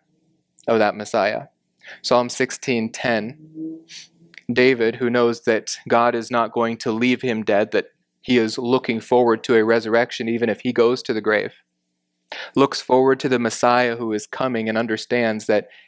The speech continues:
even though that Messiah is going to die, he will be resurrected.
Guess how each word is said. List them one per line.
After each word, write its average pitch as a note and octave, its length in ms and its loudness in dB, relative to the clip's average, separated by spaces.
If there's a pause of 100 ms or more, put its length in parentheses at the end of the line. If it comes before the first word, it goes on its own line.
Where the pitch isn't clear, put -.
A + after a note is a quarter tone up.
(160)
even B2+ 260 2
though A#2+ 100 4
that A2+ 220 2
Messiah A#2+ 580 0
is A2 220 -8
going A#2 460 0
to A2+ 140 -4
die, A2 360 0
he A2+ 220 -4
will G#2+ 500 0 (480)
be A2+ 120 0
resurrected. G2+ 680 -2